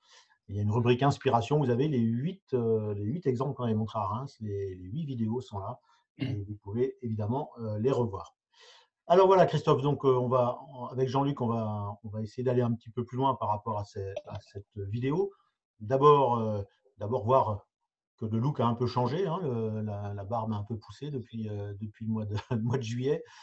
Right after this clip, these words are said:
Euh, mais sinon, euh, est-ce que ce parti pris, euh, pris en, que t'as, que vous aviez vraiment réaffirmé très fort en mois de juillet, quand on est venu te, te voir, on en avait beaucoup discuté.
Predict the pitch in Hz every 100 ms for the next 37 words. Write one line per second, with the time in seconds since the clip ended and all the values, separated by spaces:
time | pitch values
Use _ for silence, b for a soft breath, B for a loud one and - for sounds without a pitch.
0 | B B _ 117 110 107 b b b -
1 | 147 - 165 156 131 120 117 135 143 -
2 | 147 - 156 - 147 - 160 165 127 107
3 | 104 98 98 - 127 214 214 - 107 -
4 | _ _ _ - 104 104 101 101 101 101
5 | 104 104 98 95 95 90 - - 135 131
6 | 104 123 123 117 - 117 120 120 123 -
7 | 123 110 104 110 98 110 165 202 120 113
8 | 107 98 104 101 98 92 95 113 127 117
9 | b b _ 104 101 104 117 131 123 113
10 | - 117 214